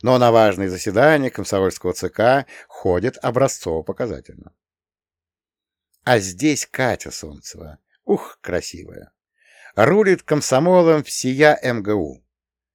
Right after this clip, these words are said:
где значится аспиранткой. Покуда не замужем, но это вопрос времени. Наружка бдит. И нынешний Катин кавалер,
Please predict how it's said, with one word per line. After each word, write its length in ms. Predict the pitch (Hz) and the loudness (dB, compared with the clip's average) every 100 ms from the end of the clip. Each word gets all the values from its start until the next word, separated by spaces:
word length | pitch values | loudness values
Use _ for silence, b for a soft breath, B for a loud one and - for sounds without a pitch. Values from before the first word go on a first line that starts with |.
| _ | _
где 420 | 95 104 113 117 92 | -4 0 2 2 0
значится 540 | 95 123 160 - 147 | -4 -4 -6 -4 -4
аспиранткой. 640 | 127 - 80 92 _ - _ _ _ _ _ _ _ _ - | -4 -6 -10 -10 _ -20 _ _ _ _ _ _ _ _ -2
Покуда 440 | 151 - 208 196 | -2 0 0 0
не 100 | 185 | -2
замужем, 580 | 139 110 107 104 104 107 _ B B B | -2 -2 -2 -6 -10 -12 _ B B B
но 160 | 160 220 | 2 4
это 200 | 214 170 | 4 4
вопрос 360 | 147 127 120 | 2 2 -4
времени. 520 | 98 98 92 92 92 92 _ _ - | -2 -4 -4 -6 -8 -10 _ _ -6
Наружка 560 | 98 110 113 - - | 0 2 0 -2 -8
бдит. 420 | 131 113 69 _ _ b b b | -8 -12 -18 _ _ b b b
И 160 | - 139 | 0 2
нынешний 580 | 165 160 131 - 135 127 | 4 2 0 -2 -4 -4
Катин 460 | - 123 110 104 | 2 2 2 0
кавалер, 540 | 98 113 151 180 170 | 0 0 2 2 0